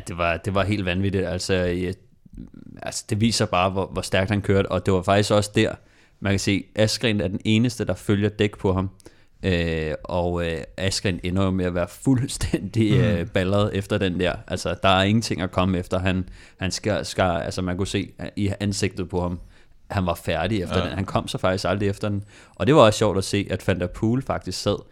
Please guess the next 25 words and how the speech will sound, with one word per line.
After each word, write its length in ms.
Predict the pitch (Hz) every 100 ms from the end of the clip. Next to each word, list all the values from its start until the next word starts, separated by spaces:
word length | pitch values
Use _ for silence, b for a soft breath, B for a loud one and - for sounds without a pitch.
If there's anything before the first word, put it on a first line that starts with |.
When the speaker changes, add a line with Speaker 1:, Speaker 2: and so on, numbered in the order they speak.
| b b
Speaker 1:
igen. 400 | 98 101 101 123 - - -
Altså, 180 | 101 92
han 100 | - -
Speaker 2:
Præcis. 140 | 101
Speaker 1:
sad 340 | 104 90 - 104
ret 160 | -
langt 260 | 110 82 98
tilbage 340 | 107 - 95
på 100 | 104
det 140 | 101 98
tidspunkt 460 | - 101 104 -
og 120 | 92
gik 180 | 95 101
ikke 260 | - 143 -
efter. 300 | 98 - 90 - b b b
Selvom 400 | - - 131 135
han 120 | 101
nok 240 | 92 95 -
havde 160 | 110
kræfterne 440 | 127 101 98 117 104
til 220 | - 98
det, 80 | 104
så 100 | 113
viste 320 | 101 113 -
han 120 | 110